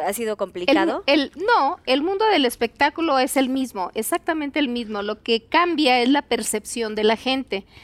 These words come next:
Speaker 2: Sin embargo, yo te puedo decir que el, no, no, no puedo decir que es la mayor,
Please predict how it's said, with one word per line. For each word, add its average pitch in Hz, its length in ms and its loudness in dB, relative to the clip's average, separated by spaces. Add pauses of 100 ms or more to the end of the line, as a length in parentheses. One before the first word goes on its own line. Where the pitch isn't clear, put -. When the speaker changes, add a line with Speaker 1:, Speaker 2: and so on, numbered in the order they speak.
(240)
Speaker 2:
Sin 247 260 -4
embargo, 294 400 2
yo 240 180 -2
te 240 100 -4
puedo 240 240 0
decir 226 460 -2
que 226 440 2
el, 208 840 4 (760)
no, 349 480 2 (120)
no, 339 360 2
no 349 160 0
puedo 415 200 2
decir 311 400 0
que 294 100 4
es 302 60 6
la 330 120 6
mayor, 247 680 2